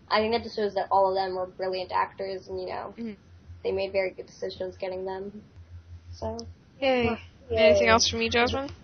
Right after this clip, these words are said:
Speaker 3: No.
Speaker 2: Nope.
Speaker 3: Um,
Speaker 2: Okay.
Speaker 3: yeah.
Speaker 2: Well, uh, if we're done that, then we're gonna go into, we're gonna take our break early, uh, 'cause I'm not feeling so good, and I need to go take something, and <laughs>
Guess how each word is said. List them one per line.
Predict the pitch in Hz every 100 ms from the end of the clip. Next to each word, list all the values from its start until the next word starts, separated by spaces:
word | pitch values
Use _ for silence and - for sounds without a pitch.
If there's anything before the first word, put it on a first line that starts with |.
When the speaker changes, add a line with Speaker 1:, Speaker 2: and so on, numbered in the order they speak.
| 226
Speaker 3:
No. | 220 - 196 196 196 - 202
Speaker 2:
Nope. | 196
Speaker 3:
Um, | 190 185 - - - - -
Speaker 2:
Okay. | 240 220 208
Speaker 3:
yeah. | 180 170
Speaker 2:
Well, | 240 240 226 - -
uh, | 233 226 220 240
if |
we're | 277
done | 269 262
that, | 254 254
then | 240 240 226
we're | 233
gonna | 233 233
go | 226 220
into, | 220 - 220 220 - - - - - -
we're | 214
gonna | 233 247
take | 247 233
our | 220
break | 214 202 -
early, | 202 214 269 277 269 - -
uh, | - 190 214 - - -
'cause | 233 185 - - - - - - - - - - - -
I'm | 202
not | 185
feeling | - 180
so | 202 196
good, | 185 202 - - - -
and | 196
I |
need | 202 202 -
to |
go | 220 196
take | 240 240
something, | - 220 220 220 226 - -
and | 214 220 214 226
<laughs> | -